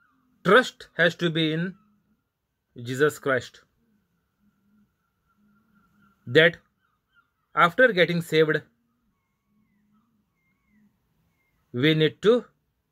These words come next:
keep trusting in the Lord and must not doubt in our heart. Then whatever we speak, it will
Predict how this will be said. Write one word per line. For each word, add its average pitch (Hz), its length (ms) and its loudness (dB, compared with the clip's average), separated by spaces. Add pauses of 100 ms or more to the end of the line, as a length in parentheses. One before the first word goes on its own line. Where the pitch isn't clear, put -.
(1120)
keep - 260 -4
trusting 180 420 0
in 165 120 -2
the 151 100 4
Lord 143 260 2 (1500)
and 143 200 -2
must 143 280 -2
not 160 300 -4 (360)
doubt 165 360 0 (760)
in 139 140 -4
our 139 200 0
heart. - 280 -2 (2000)
Then 147 260 2
whatever 165 340 2
we 147 180 -4
speak, - 400 -10 (720)
it 151 260 -6
will 208 200 0